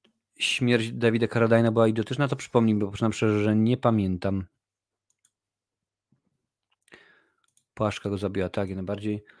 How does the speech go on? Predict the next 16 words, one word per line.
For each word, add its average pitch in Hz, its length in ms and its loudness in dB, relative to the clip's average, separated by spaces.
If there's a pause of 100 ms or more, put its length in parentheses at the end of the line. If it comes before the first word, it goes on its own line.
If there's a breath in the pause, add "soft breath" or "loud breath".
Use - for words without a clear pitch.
(220 soft breath)
Lincoln, 113 540 2
Irwin, 117 280 4
ryczałem 120 380 2
jak 104 140 -2
zmarł, 104 400 0
not 101 160 -2
gonna 104 300 2
lie. 98 60 0
No 117 120 2
nie 127 140 6
dziwię 117 200 4
się, 101 120 -2
przyznam 104 200 0
się - 80 -6
szczerze, 104 220 2
ja, 107 160 4